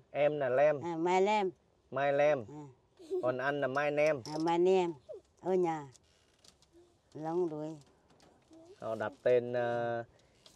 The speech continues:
Speaker 1: con của họ cả nhà. Nghe cái vần nó rất là hay luôn. Em bé đây á, bé gái đây tên là Lem. Còn anh trai của bé tên là Nem.
Speaker 2: À, Mai Nem.
Speaker 1: Mai Nem,
Speaker 2: Ừ.
Speaker 1: Mai Lem. <laughs>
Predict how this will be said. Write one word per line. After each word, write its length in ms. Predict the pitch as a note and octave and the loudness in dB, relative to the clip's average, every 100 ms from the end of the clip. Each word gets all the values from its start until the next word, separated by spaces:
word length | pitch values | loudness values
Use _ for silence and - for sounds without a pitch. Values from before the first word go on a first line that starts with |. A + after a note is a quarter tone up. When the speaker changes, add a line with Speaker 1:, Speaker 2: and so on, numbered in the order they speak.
| _ | _
Speaker 1:
con 260 | B2 A#2+ A#2 | -4 -4 -4
của 160 | G2 | -4
họ 200 | G#2 G2+ - | -2 -4 -6
cả 140 | - | -10
nhà. 200 | G#2+ A2 G2 _ | -8 -8 -10 _
Nghe 200 | A#2+ A#2+ | -6 -4
cái 120 | A#2 C3+ | -2 0
vần 340 | B2 G#2+ G#2+ | 0 0 -4
nó 120 | A2+ | -6
rất 160 | D3 F3 | -6 -8
là 100 | A#2 | -8
hay 260 | A#2+ A#2+ | -2 -2
luôn. 180 | A2+ A#2 - _ _ _ _ _ _ _ - | 0 -2 -4 _ _ _ _ _ _ _ -6
Em 340 | A#2+ A#2+ A#2 | 0 0 0
bé 320 | A#2 A#2 C3 D3+ | 0 2 0 0
đây 220 | C3 A#2+ | 0 2
á, 100 | C3 - | -2 -4
bé 180 | B2 B2 | -4 -2
gái 260 | A#2 B2+ | -4 -4
đây 280 | C#3+ C3 A#2+ C3 | 0 0 -2 -4
tên 320 | - A#2+ A#2+ A#2 | -2 -2 -2 -4
là 260 | A2 G2+ - _ _ _ _ _ | -4 -6 -12 _ _ _ _ _
Lem. 300 | A#2+ C#3 B2 - _ _ _ _ _ _ _ _ _ _ _ _ _ _ _ _ _ _ | 0 0 0 -8 _ _ _ _ _ _ _ _ _ _ _ _ _ _ _ _ _ _
Còn 240 | A2+ A2+ | -8 -6
anh 240 | A#2 C3 A#2+ | -6 -8 -2
trai 300 | B2+ C3 A2+ | 0 0 -2
của 80 | |
bé 240 | G#2+ G#2 D3 | -2 -2 0
tên 200 | C#3+ B2 | 0 -2
là 80 | A#2 | -2
Nem. 360 | A#2 D3 C#3+ A2 _ - | -2 0 0 -6 _ -20
Speaker 2:
À, 60 | D3 | -16
Mai 240 | C#3+ D#3+ E3+ | -10 -6 -2
Nem. 280 | F#3+ G3 E3+ C3+ | 0 0 -2 -6
Speaker 1:
Mai 220 | B2 B2+ | -6 -4
Nem, 280 | C3 C3+ A#2 - | -2 -4 -6 -14
Speaker 2:
Ừ. 60 | C#3 B2+ | -18 -8
Speaker 1:
Mai 200 | B2 B2+ | -4 0
Lem. 280 | C3+ C3+ G#2 _ _ _ _ C#3 | 0 0 -6 _ _ _ _ -8
<laughs> 720 | C#3 C3+ C3 B2+ B2+ A#2+ | -6 -4 -4 -6 -6 -6